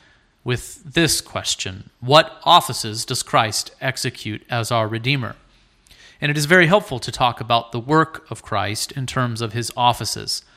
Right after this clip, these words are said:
I'll remind you that to hold an office is to be appointed to an official position with particular responsibilities, and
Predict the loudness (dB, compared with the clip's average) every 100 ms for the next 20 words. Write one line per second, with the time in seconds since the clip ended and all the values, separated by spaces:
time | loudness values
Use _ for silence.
0 | _ _ _ _ _ _ -6 -2 2 4
1 | 2 0 -4 -6 -8 -2 0 2 6 6
2 | 6 -2 -4 -2 -2 -2 -2 -2 -2 -2
3 | -2 -6 -4 -4 0 0 0 -6 -6 -2
4 | 0 -2 -4 -4 -6 -8 -16 -20 _ -6
5 | -2 0 0 -2 -4 -4 -2 -2 -6 -4
6 | -2 -2 -4 -6 -6 -8